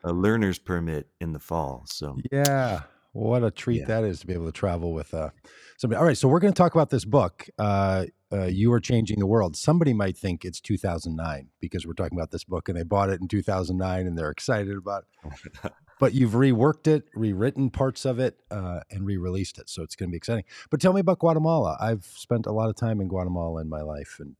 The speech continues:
Speaker 2: and have a
Speaker 1: Yeah.
Speaker 2: very soft spot, uh, for Guatemala. What, what takes you there?
Speaker 1: Yeah,
Speaker 2: Where,
Speaker 1: I've been
Speaker 2: where,
Speaker 1: there
Speaker 2: where do you
Speaker 1: thirty
Speaker 2: go?
Speaker 1: some times, actually. Um, I,
Speaker 2: Huh.
Speaker 1: I love it. I'm there very often. And what happened basically is my wife and I went there on our honeymoon.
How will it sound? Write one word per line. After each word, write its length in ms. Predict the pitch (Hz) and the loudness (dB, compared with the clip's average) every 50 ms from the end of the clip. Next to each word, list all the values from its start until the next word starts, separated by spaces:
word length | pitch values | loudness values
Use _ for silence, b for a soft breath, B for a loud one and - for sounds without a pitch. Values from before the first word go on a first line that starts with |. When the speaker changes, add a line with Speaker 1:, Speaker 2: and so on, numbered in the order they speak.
| _ _ | _ _
Speaker 2:
and 240 | - 92 82 78 73 87 | -16 -14 -14 -12 -10 -10
have 160 | 92 82 78 | -10 -10 -10
a 180 | 85 80 78 92 | -12 -12 -10 -4
Speaker 1:
Yeah. 60 | 92 | 0
Speaker 2:
very 420 | 110 107 101 95 92 87 78 78 78 - | 0 2 2 0 -2 -4 -6 -8 -12 -16
soft 380 | - - - - 101 90 - - | -16 -10 -6 -4 -2 -2 -4 -6
spot, 480 | - - 90 80 71 - - - - _ _ _ _ | -8 -8 -6 -6 -6 -8 -10 -16 -20 _ _ _ _
uh, 300 | - 85 82 78 78 78 71 73 B B B B B - | -12 -10 -10 -10 -10 -12 -14 -16 B B B B B -12
for 100 | - 90 | -10 -6
Guatemala. 380 | 90 90 85 85 85 80 78 | -4 -4 -4 -4 -4 -4 -4
What, 240 | 85 92 90 - - | -4 -6 -6 -8 -10
what 120 | 98 90 | -12 -10
takes 220 | - 110 98 - - | -8 -8 -8 -6 -6
you 60 | 107 | -6
there? 180 | 98 98 85 - _ _ _ _ _ _ _ _ _ _ _ _ | -6 -6 -6 -10 _ _ _ _ _ _ _ _ _ _ _ _
Speaker 1:
Yeah, 320 | - 131 165 165 151 143 120 113 | 4 6 8 8 8 8 8 8
Speaker 2:
Where, 60 | 110 | 6
Speaker 1:
I've 40 | 104 | 6
been 100 | - - | 6 6
Speaker 2:
where, 60 | 160 151 | 6 6
Speaker 1:
there 100 | 143 120 | 4 4
Speaker 2:
where 80 | 120 113 | 2 2
do 60 | 107 | 4
you 40 | 139 | 4
Speaker 1:
thirty 120 | 143 139 139 | 4 4 4
Speaker 2:
go? 60 | - | 2
Speaker 1:
some 300 | - - 135 131 127 120 - 131 | 0 0 -2 -2 -4 -4 -4 -6
times, 320 | 127 117 90 82 76 - - | -4 -4 -4 -4 -6 -8 -8
actually. 560 | 76 73 73 - - 80 73 73 67 64 - _ | -8 -8 -8 -8 -8 -8 -8 -8 -10 -12 -10 _
Um, 400 | 90 90 87 85 82 80 80 78 - | -4 -2 -2 -2 -2 -4 -4 -6 -4
I, 240 | 87 92 90 87 80 - _ 120 | -2 -2 -2 -2 -4 -6 _ -8
Speaker 2:
Huh. 80 | 139 143 | -6 -4
Speaker 1:
I 180 | 90 87 90 87 | -4 -2 -2 -4
love 280 | 87 87 95 98 82 | -2 -2 -2 0 0
it. 120 | 87 73 80 | -2 -2 -2
I'm 140 | 80 80 | -2 -2
there 200 | 80 92 92 90 | 0 0 0 0
very 260 | 82 87 92 90 87 82 | -2 -2 -2 0 0 0
often. 540 | 76 80 87 85 - - 76 71 65 60 - - | 0 -2 -2 -4 -4 -8 -10 -10 -10 -12 -12 -8
And 420 | 90 87 87 85 85 82 82 78 - _ _ _ _ _ _ _ _ _ - | -6 -4 -4 -4 -4 -4 -6 -6 -8 _ _ _ _ _ _ _ _ _ -10
what 240 | 104 107 131 127 127 | -4 -2 -2 0 0
happened 320 | 160 180 - 147 123 113 | -2 -2 -2 -2 -2 0
basically 400 | 123 131 - - - - 120 110 | 0 0 0 -2 -2 0 0 0
is 120 | 104 87 | 0 0
my 140 | - 92 87 | 0 0 0
wife 300 | 87 92 101 117 113 - | 0 0 0 0 -2 -4
and 80 | 107 98 | -4 -4
I 60 | 92 | -2
went 200 | 90 92 90 85 | -2 -2 -4 -4
there 140 | - 90 87 | -4 -4 -4
on 100 | 85 80 | -4 -4
our 120 | 78 76 | -4 -4
honeymoon. 440 | 78 85 92 110 120 139 151 147 - | -4 -2 -2 -2 -2 -4 -4 -6 -6